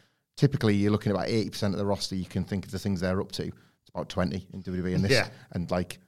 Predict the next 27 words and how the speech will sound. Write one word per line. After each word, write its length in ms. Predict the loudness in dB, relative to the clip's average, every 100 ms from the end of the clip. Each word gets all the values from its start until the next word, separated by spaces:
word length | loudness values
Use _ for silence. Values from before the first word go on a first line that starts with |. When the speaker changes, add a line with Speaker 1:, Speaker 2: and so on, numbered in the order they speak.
| _
Speaker 1:
this 360 | -6 -2 -2 -2 _ -12
accounted 360 | -2 0 -2
for 280 | -2 0 0 -2 -18 _
about, 280 | -4 0 0 -2
<laughs> 100 | 2
like, 280 | 2 2 4
ninety 240 | 6 6
percent 240 | 6 6 6
of 60 |
the 60 | 2
twenty 240 | 4 2
percent. 280 | 2 -2 -4 -6 -6
Speaker 2:
Mm. 280 | -4 -4 -6 -14 -20 -18 -6 6
Uh, 60 |
anyway, 380 | 6 8 6 6
following 340 | 6 6 6 4
this, 160 | 0
the 60 | -2
Street 300 | -2 -2 0
Profits 320 | -2 -2 -6
came 260 | -2 -2 0
out, 260 | -2 -2
rubbed 420 | -6 -2 -2 0 -4
it 100 | -2
all 280 | -4 -2 -2
in, 320 | -4 -6 -12 -18 _
uh, 560 | -6 -4 -2 -2 -4 -6